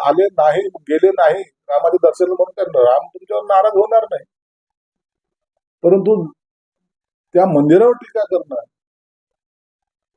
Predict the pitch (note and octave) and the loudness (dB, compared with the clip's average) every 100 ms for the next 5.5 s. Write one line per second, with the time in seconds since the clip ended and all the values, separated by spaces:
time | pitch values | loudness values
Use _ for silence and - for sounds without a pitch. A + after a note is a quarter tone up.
0 | _ _ _ _ - E3+ F#3+ G3 G#3+ F#3+ | _ _ _ _ -2 0 2 0 0 2
1 | F#3+ F#3+ E3+ F#3+ F#3 B2+ B2+ C3 F3 G3 | 2 2 -2 -2 -2 0 0 -2 -2 -2
2 | F#3 F3 F3+ - E3 E3+ E3 D3+ D#3 C3+ | 0 2 0 -2 -4 -2 0 0 0 0
3 | C3 B2+ - _ _ _ _ _ _ _ | -4 -4 -10 _ _ _ _ _ _ _
4 | _ _ D3+ D3+ F3 E3 C#3+ E3+ D3+ C#3 | _ _ -14 -2 0 0 -2 0 0 -2
5 | B2 A#2 - - _ | -6 -12 -14 -20 _